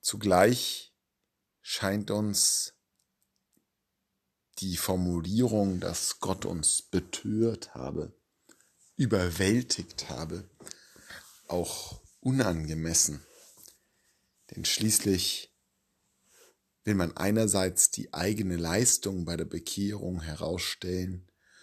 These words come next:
und will andererseits Gott nicht unterstellen, dass er uns überwältigt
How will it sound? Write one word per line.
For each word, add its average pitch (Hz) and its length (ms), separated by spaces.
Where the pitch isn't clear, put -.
und 87 200
will 90 120
andererseits 92 720
Gott 95 300
nicht 101 320
unterstellen, 90 1000
dass - 220
er 82 120
uns 87 440
überwältigt 104 1120